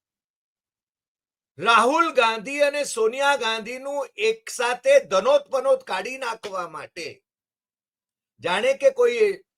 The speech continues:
ષડયંત્ર રચ્યું હોય એવું લાગ્યા વિના રહેતું નથી. કારણ કે પાંચ, પાંચ વર્ષમાં વાલ પાંચ વખત ખરાબ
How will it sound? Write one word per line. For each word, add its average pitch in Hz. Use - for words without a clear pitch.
ષડયંત્ર 277
રચ્યું 190
હોય 160
એવું 294
લાગ્યા 233
વિના 226
રહેતું 180
નથી. 190
કારણ 202
કે 226
પાંચ, 220
પાંચ 294
વર્ષમાં 233
વાલ 202
પાંચ 262
વખત 240
ખરાબ 196